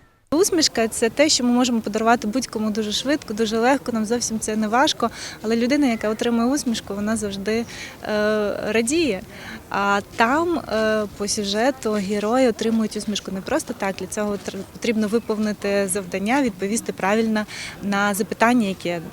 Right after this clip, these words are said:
ставить клоун. А, тому, е, подарунок, такий подарунок, він має вже цінність. І усмішку, яку отримує герой, який при цьому був трошечки засмучений, він її більше цінує, він з нею йде по місту і дарує їм,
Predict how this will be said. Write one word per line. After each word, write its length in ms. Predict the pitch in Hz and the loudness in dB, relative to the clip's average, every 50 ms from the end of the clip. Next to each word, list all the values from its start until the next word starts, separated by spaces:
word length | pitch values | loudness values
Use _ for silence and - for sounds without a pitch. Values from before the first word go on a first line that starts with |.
| - - | -10 -10
ставить 420 | 170 - - 170 170 165 175 175 - | -8 -4 -2 0 0 0 -2 -4 -8
клоун. 480 | - - 190 180 175 165 165 170 175 - - - - - - - - | -6 -2 0 0 2 2 0 -2 -4 -6 -10 -12 -12 -10 -10 -8 -4
А, 240 | - - 196 190 196 | -2 0 2 2 0
тому, 540 | - - 220 220 233 254 285 302 311 294 - - 220 | 0 2 2 4 6 6 6 6 6 4 2 0 0
е, 220 | 214 208 208 208 | 2 2 2 2
подарунок, 680 | 208 - 233 202 202 214 208 233 285 339 339 254 - - | 2 2 2 4 4 4 6 6 6 6 4 4 2 2
такий 360 | - 214 - - - 302 320 | 0 -2 0 0 2 2 2
подарунок, 580 | - 254 214 214 208 220 240 247 233 - - | 2 2 2 2 2 4 4 2 2 0 -2
він 140 | 208 208 202 | -2 -2 0
має 240 | 208 220 240 233 220 | 2 2 4 2 2
вже 180 | 202 185 202 202 | 2 0 -2 -2
цінність. 640 | - - 254 285 294 302 262 214 202 180 - - - - 208 | -2 0 0 2 4 4 4 4 2 0 -2 -4 -6 -4 0
І 140 | 208 208 214 - 226 233 | 2 2 2 0 0 2
усмішку, 440 | 277 311 - 269 240 226 - - 202 | 2 2 4 4 4 4 2 2 0
яку 260 | 190 190 - - 185 | -2 -2 -2 -4 -6
отримує 460 | 185 175 226 214 202 202 190 190 190 | -6 -4 -4 -2 -2 0 0 0 -2
герой, 420 | 175 196 196 190 208 233 285 339 - - - - - - - 202 | -2 -2 -2 0 2 2 2 2 0 -2 -8 -14 -14 -12 -10 -8
який 200 | 190 - 208 190 | -6 -4 -4 -2
при 160 | - 185 185 | -2 -4 -4
цьому 200 | - - 185 180 | -4 -4 -4 -4
був 100 | 185 185 | -4 -4
трошечки 400 | - 190 196 - - - - 208 | -4 -2 -2 -2 -2 -4 -4 -2
засмучений, 680 | 208 214 - - 247 294 339 - - 262 233 220 208 196 | -2 -2 -2 0 2 2 2 2 2 2 2 0 0 0
він 160 | 220 226 254 | 0 2 2
її 160 | 262 247 247 | 2 2 2
більше 360 | 220 233 240 233 233 - 208 | 0 0 -2 -2 -2 -2 -2
цінує, 560 | 196 - - 208 208 214 240 277 269 240 208 185 | -2 -4 -2 0 2 2 4 4 4 4 4 2
він 200 | 202 226 233 208 | 2 0 0 0
з 80 | 185 | 0
нею 220 | 208 202 196 185 180 | -2 -2 -2 -2 -2
йде 200 | 175 175 180 175 | -2 -2 -4 -6
по 140 | - 165 | -6 -4
місту 340 | 185 208 254 330 330 339 262 | 0 2 2 2 2 0 0
і 20 | 220 | 0
дарує 280 | 208 208 226 262 277 | 2 2 2 2 2
їм, 200 | 262 247 226 202 | 2 0 0 -2